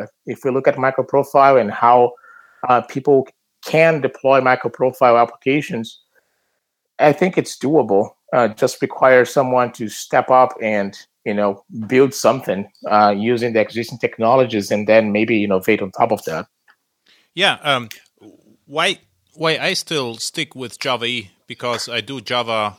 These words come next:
Speaker 2: as long as you do, a little bit longer, but, uh, I'm actually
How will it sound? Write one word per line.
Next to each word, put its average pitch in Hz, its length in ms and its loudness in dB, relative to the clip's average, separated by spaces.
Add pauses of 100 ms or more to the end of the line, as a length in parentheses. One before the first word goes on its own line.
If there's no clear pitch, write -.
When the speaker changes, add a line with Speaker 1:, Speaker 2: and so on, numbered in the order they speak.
Speaker 2:
as 113 160 -10
long 120 180 -12
as 95 200 -12
you 135 100 -10
do, 92 220 -12
a - 20 -12
little 123 220 -14
bit 104 100 -14
longer, 104 320 -10
but, 95 260 -14 (560)
uh, 113 240 -4
I'm 143 200 -8
actually 170 600 -6